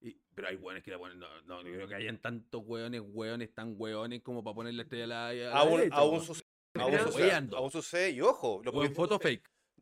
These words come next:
Speaker 2: Weón, sucede, y eso, y eso, weón, podéis denunciarlo y parte pa'l weón, po, weón.
Speaker 1: Sí, po. Parte, parte por weón.
Speaker 2: Parte por weón, exactamente.
Speaker 1: <laughs> Tal cual,
Speaker 2: Parte
Speaker 1: parte
Speaker 2: por
Speaker 1: por
Speaker 2: weón.
Speaker 1: weón. Sí.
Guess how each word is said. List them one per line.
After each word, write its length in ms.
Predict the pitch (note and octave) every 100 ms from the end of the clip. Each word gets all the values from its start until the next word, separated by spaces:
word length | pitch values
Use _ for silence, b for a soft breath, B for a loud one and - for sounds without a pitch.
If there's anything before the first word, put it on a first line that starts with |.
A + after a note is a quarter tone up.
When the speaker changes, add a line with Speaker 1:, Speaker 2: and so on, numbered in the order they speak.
| _
Speaker 2:
Weón, 420 | _ C3 C4 E4 -
sucede, 500 | C3 - B3+ F3 G#3
y 100 | D#3+
eso, 280 | D3 D3 C#3+
y 120 | B2+
eso, 240 | E3+ F3+
weón, 200 | E3 E3+
podéis 220 | D#3+ D3 C#3+
denunciarlo 680 | C3 A2+ - A3 C4+ -
y 140 | - C4
parte 300 | F#4 - G3
pa'l 100 | D4+
weón, 220 | F4 B2
po, 120 | G2
weón. 100 | F2+
Speaker 1:
Sí, 100 | A#3+
po. 320 | F3+ G#2 D2+ _ _ -
Parte, 300 | G3 - -
parte 420 | - B3+ A#3+ C4
por 120 | C4
weón. 360 | A#3 A#3+ F3 C3
Speaker 2:
Parte 220 | - G#3+
por 80 | A3
weón, 260 | A3 D3
exactamente. 500 | C4+ A#3 - D4 B3+ -
Speaker 1:
<laughs> 40 |
Tal 220 | C4+ G#3+
cual, 180 | F3 C3+
Speaker 2:
Parte 240 | - A3
Speaker 1:
parte 0 |
Speaker 2:
por 120 | G3 G#3+
Speaker 1:
por 100 | F3
Speaker 2:
weón. 180 | G#3+
Speaker 1:
weón. 320 | E3+ C#3 G2+ - _ _ _
Sí. 340 | C3+ F#2